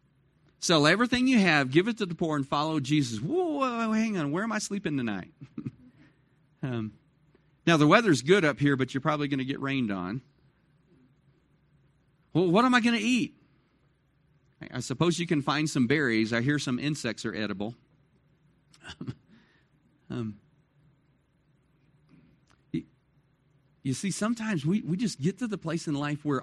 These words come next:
all we have is trusting God.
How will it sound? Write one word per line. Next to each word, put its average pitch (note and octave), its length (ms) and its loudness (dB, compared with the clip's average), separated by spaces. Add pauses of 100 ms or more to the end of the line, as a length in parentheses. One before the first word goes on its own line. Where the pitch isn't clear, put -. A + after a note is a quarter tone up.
all F#3 340 -2
we F#3 240 2
have C#3+ 560 -2 (380)
is B2+ 160 -2
trusting C3+ 720 -4 (380)
God. A#2 180 0